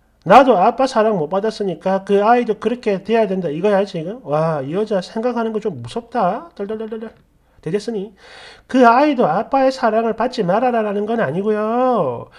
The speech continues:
이혼한 저희 아빠랑 전 장인어른이랑 계속 비교하는 거, 저는 이게 싫었단 얘기예요. 아니, 그래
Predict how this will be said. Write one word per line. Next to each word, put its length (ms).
이혼한 400
저희 200
아빠랑 680
전 260
장인어른이랑 880
계속 320
비교하는 540
거, 500
저는 260
이게 140
싫었단 480
얘기예요. 1080
아니, 460
그래 280